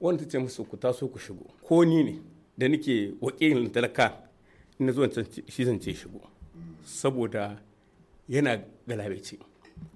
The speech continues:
Mutum ne an kawo mace aka kawo ta, tana amai, tana amai ana talaba da ita. Shin wannan macen a ce saboda Allah dan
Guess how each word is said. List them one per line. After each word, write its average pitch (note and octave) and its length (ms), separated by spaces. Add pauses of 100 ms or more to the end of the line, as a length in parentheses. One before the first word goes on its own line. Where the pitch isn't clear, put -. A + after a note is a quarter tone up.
(260)
Mutum D#3+ 280
ne B2+ 180
an C3+ 160
kawo C3+ 500
mace A#2+ 300
aka C#3+ 60 (140)
kawo G#2+ 120
ta, - 120 (760)
tana A2+ 340
amai, G#2+ 240 (380)
tana C3+ 200
amai A2+ 160
ana A#2 140
talaba G#2 240
da - 80
ita. - 160 (220)
Shin - 180
wannan F3 320
macen D3+ 260 (440)
a F#3+ 100
ce F3 140
saboda E3 340
Allah D3+ 220
dan C#3+ 180